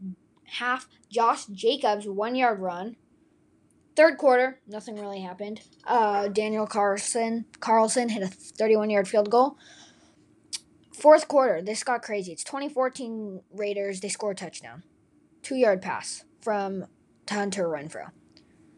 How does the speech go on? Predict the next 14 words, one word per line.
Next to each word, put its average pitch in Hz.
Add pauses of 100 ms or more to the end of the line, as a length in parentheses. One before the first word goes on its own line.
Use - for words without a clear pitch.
(1040)
Six -
minutes 269
later, 214
fifty-two 208
yard 196
field 185
goal. 131
It's -
twenty-nine 285
fourteen, 208 (100)
eight 233
minutes 208 (340)
to 220
go. 185